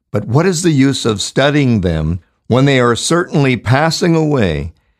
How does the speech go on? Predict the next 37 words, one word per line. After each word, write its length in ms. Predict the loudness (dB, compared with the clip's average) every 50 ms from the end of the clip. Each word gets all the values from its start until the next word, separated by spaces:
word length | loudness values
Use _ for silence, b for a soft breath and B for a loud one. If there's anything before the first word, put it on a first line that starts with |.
| _ _ _
and 180 | 0 2 2
when 120 | 2 2 2
the 100 | 0 0
study 440 | -2 -4 -4 -2 -2 0 2 2 2
of 160 | 2 0 0
them 280 | 0 0 2 2 0 -2 -2
only 480 | -2 0 0 2 2 2 2 2 2 0
tends 420 | 0 0 0 2 2 0 0 -2
to 120 | -2 -4 -4
check 380 | -4 0 0 0 0 0 -2
their 220 | -2 0 0 0 0
passing 720 | -2 -2 0 0 2 0 0 -2 -2 0 0 0 -2 -4 -6 _ _ _ _ _ _ _ _
and 240 | -2 0 0 0 0
keep 300 | 0 2 2 2 0 -2
them 220 | 0 2 2 2 2
with 220 | 2 0 0 0
us? 320 | -2 -4 -4 -6 -10 -16 -18 _ _ _ _ _ _ _ _ _ _ _ _ _ _ _ _
Why 260 | -2 0 2 2 2
give 280 | 2 2 0 0 0 0
time 340 | 0 2 2 2 2 2 2
and 100 | 2 2
attention 560 | 0 0 0 0 2 2 0 0 0 0 2
to 80 | 2 0
things 580 | -2 -2 -2 0 2 2 2 0 0 -2 -6 b b b b b b
which 220 | b -2 0 2 2
are 100 | 0 2
being 280 | 2 2 2 2 2
removed 680 | 2 2 2 2 2 2 4 4 4 2 2 0 -2 -2
by 240 | 0 0 0 0 -2 0
evolutionary 800 | -2 0 0 2 2 2 2 0 0 0 0 2 2 2 0 0
growth, 580 | -2 0 0 2 2 2 0 -4 -6 -10 -16 -20 _ _ _ _ _ _ _ _ _
when 200 | _ 0 2 4
you 120 | 4 2 2
can 160 | 2 2 2
hasten 460 | 2 4 4 4 2 0 2 2 2
their 120 | 2 2 2
removal 720 | 2 2 2 4 4 2 2 0 -2 -4 -4 -6 b